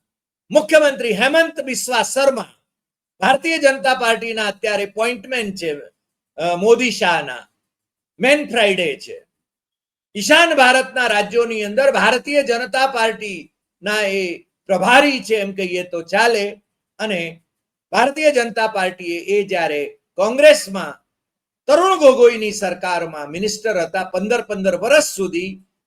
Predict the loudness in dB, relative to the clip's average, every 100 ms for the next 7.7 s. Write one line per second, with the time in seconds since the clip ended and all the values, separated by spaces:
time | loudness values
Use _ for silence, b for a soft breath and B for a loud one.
0 | _ -2 -2 -2 -6 -10 _ _ _ _
1 | _ _ _ _ _ _ _ _ -2 0
2 | -2 -2 -2 0 -2 -2 -4 -2 -4 -4
3 | -4 -4 -6 -10 -20 -20 _ _ _ _
4 | _ _ -2 2 2 0 2 2 2 0
5 | -2 -4 -2 0 -2 -4 -2 -2 -2 -10
6 | -6 -6 -6 -10 -10 -10 -8 -8 -10 -14
7 | -10 -10 -10 -12 -14 -14 -16